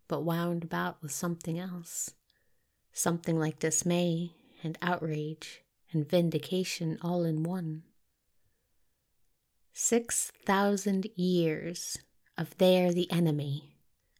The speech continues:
they're unforgivable," and now you're, I don't know,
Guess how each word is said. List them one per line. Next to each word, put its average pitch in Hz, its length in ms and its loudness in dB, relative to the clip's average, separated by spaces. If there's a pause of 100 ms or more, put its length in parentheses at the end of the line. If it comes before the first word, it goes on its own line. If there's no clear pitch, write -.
(200)
they're 165 340 0
unforgivable," 170 1200 2 (840)
and 151 200 0
now 175 680 2
you're, 160 560 -2 (400)
I 151 240 4
don't 139 220 0
know, 147 340 0